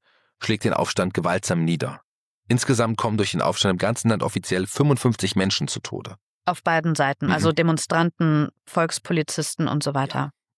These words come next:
Speaker 1: Und auch diejenigen, die später für ihr Handeln hingerichtet wurden. Und auch da kommen wir später nochmal drauf zurück.
Speaker 2: Ah, okay. Dann erzähl uns erstmal, was mit Jenrichs passierte.
Speaker 1: Zwei Tage später, am neunzehnten Juni, wird Ernst Jenrich zu Hause abgeholt und zum Verhör gebracht.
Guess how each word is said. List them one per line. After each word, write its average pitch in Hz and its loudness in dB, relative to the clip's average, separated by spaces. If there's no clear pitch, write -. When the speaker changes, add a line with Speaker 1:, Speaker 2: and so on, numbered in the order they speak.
Speaker 1:
Und 127 2
auch 120 0
diejenigen, 127 4
die 107 2
später 107 0
für 107 0
ihr 90 2
Handeln 104 -2
hingerichtet 110 0
wurden. 57 -10
Und 92 -2
auch 95 0
da - 0
kommen 92 0
wir 80 -2
später 80 -4
nochmal 73 -8
drauf - -14
zurück. - -18
Speaker 2:
Ah, 226 0
okay. 160 -4
Dann 233 4
erzähl 262 2
uns 262 4
erstmal, 214 2
was 190 -2
mit 185 4
Jenrichs 160 2
passierte. 135 -6
Speaker 1:
Zwei 123 0
Tage 127 -2
später, 117 2
am 98 2
neunzehnten 101 2
Juni, 107 4
wird 95 0
Ernst 87 -2
Jenrich 95 0
zu - -4
Hause 85 -2
abgeholt 69 -12
und 73 -16
zum 92 -6
Verhör 80 -2
gebracht. - -14